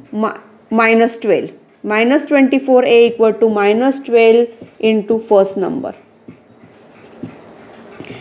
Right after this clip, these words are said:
So we have to find the first number.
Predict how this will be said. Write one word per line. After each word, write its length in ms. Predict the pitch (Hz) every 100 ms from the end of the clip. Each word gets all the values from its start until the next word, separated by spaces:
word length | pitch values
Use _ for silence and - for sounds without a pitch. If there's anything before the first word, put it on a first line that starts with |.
| - - - - -
So 400 | - 320 330 311
we 160 | 294 320
have 280 | 294 277
to 100 | 285
find 440 | 294 285 269 269 262
the 80 | 285
first 380 | 277 240 254
number. 680 | 233 202 202 214 196 165 113